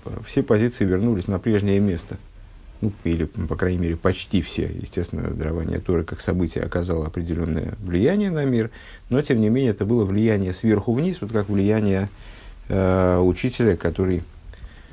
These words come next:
на ученика, в-, в-, оседлал ученика и, значит, его как-то попытался в-, его на-, нашпиговать знаниями,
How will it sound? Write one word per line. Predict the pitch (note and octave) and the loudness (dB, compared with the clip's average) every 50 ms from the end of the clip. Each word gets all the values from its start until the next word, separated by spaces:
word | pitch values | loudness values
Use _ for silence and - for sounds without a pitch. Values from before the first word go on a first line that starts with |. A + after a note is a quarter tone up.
| - - - - - | -20 -20 -16 -10 -6
на | - F#2 F#2 F#2+ | -4 -2 0 0
ученика, | F#2 - - G2 G2 G2 G2 - G2 F2 F2 F2 | 0 0 0 2 2 2 2 2 0 0 0 0
в-, | E2 E2 E2+ | -2 -4 -8
в-, | E2+ E2+ E2+ E2+ E2+ D#2+ D#2+ E2 E2 D#2+ E2+ E2 E2 F2 F2+ | -10 -8 -6 -6 -4 -4 -4 -4 -6 -6 -4 -4 -2 -2 -2
оседлал | F2 - - A2+ A#2 B2+ C#3 C#3 A#2+ | -2 0 2 4 6 6 6 6 4
ученика | A2 - - G#2+ G#2 G#2 G2+ - G#2 F#2+ | 2 2 2 2 2 2 2 2 2 2
и, | F2 F2+ F2+ F#2+ G2 F#2+ | 2 2 0 0 -2 -2
значит, | F#2 F2+ F2+ F2 - - - | -4 -6 -8 -8 -10 -10 -8
его | - F#2 F2+ F2+ | -4 -4 -2 -2
как-то | F2 - E2+ - - - - E2 - - - - - - - - - - - - - - F#2 E2 | -2 -4 -4 -4 -4 -6 -8 -8 -8 -12 -20 -20 -20 -20 -20 -20 -20 -20 -18 -14 -8 -6 -6 0
попытался | - G#2+ F#2+ - G#2 - B2+ A#2 - - G#2 F#2+ | 0 0 2 2 4 4 4 4 4 2 0 0
в-, | F#2 F#2+ E2+ D#2+ | 0 0 -2 0
его | F#2 F#2 F#2+ G2+ G#2+ G#2 | 0 2 2 4 4 4
на-, | G2 F#2+ F#2 F#2+ F#2 F#2 F#2 F#2+ F#2+ F#2+ F#2 F#2 | 2 2 2 0 0 0 0 0 0 0 0 0
нашпиговать | F#2+ F#2+ G2 G2 F#2+ F#2 - - - A2+ G#2+ G2+ G#2 G#2 A2+ A#2 G2+ F2 | 0 0 2 2 0 0 -2 -2 0 2 4 4 6 6 6 4 4 2
знаниями, | F#2 G2 G2 G2 G#2 A2+ A#2+ A#2 G2 F#2+ F#2 F#2 F2+ F2 F2 | 0 0 0 2 2 2 2 2 2 2 2 2 0 -2 -4